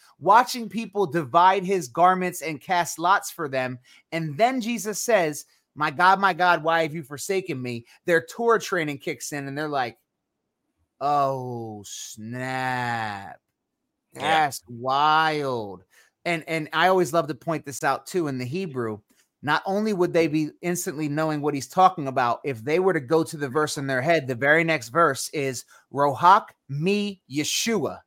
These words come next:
Speaker 1: 'cause it's, "Why are you so far from sh-, saving me?" And the word for saving in Hebrew is Yeshua. So as Yeshua hung on the cross,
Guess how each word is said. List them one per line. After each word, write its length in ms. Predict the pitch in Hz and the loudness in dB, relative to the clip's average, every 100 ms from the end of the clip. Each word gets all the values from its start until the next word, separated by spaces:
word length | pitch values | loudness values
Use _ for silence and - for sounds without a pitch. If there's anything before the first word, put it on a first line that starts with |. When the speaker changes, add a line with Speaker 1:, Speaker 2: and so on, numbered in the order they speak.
| _ _ _ _ | _ _ _ _
Speaker 1:
'cause 120 | 117 | -6
it's, 180 | 135 - | -6 0
"Why 240 | 139 170 | 6 8
are 60 | 175 | 8
you 160 | 170 170 | 4 0
so 240 | - 170 | 2 0
far 280 | 165 175 160 | 4 6 6
from 160 | 147 | 2
sh-, 300 | 127 - 202 | -6 -2 -2
saving 500 | - - 202 185 156 | -2 0 2 2 0
me?" 260 | 127 123 123 _ _ - | -2 -6 -8 _ _ -8
And 140 | 151 | -4
the 80 | 143 | -2
word 260 | 156 180 | 0 0
for 120 | 180 156 | -2 -6
saving 680 | - 220 240 165 135 185 _ _ _ _ | 0 2 2 0 -4 -6 _ _ _ _
in 300 | 165 160 147 | -6 -4 -4
Hebrew 640 | 127 190 233 156 131 120 - | -6 -4 -2 0 0 -2 -4
is 180 | 151 123 | -8 -4
Yeshua. 600 | 151 143 - 226 143 92 - _ _ - | -4 -2 0 2 2 -2 -14 _ _ -4
So 300 | - 175 160 | 2 2 2
as 280 | 170 170 123 | 0 0 0
Yeshua 720 | 156 151 - 269 220 143 165 - _ _ | -2 -2 -4 -2 2 2 0 -8 _ _
hung 260 | - 202 220 | -2 2 4
on 140 | 226 | 4
the 80 | 196 | 2
cross, 640 | - - 135 127 - - | -2 0 2 2 -2 -12